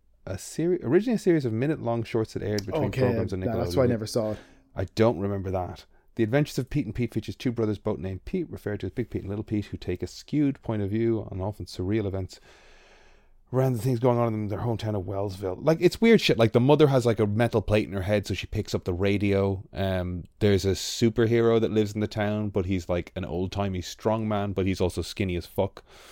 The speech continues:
Speaker 1: So, like, it, it's, it's very odd.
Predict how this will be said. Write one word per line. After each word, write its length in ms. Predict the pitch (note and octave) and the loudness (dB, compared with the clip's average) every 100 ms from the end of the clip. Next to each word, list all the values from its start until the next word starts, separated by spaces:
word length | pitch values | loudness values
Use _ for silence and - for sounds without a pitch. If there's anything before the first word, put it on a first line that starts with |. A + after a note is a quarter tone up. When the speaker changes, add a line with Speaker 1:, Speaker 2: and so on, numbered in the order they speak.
| - - _ _ | -20 -20 _ _
Speaker 1:
So, 340 | - G#2 F#2 E2+ | -4 0 2 0
like, 340 | - F2 - - _ | -4 -6 -8 -20 _
it, 220 | G#2+ G2+ - | -6 -6 -4
it's, 420 | A2 - - - _ - | -4 -4 -12 -14 _ -8
it's 500 | A#2 - - - - _ _ _ _ _ | -8 -8 -14 -14 -18 _ _ _ _ _
very 480 | G2 G2 A2 G2+ F2+ | -8 0 2 2 0
odd. 300 | F2+ - - | -4 -8 -14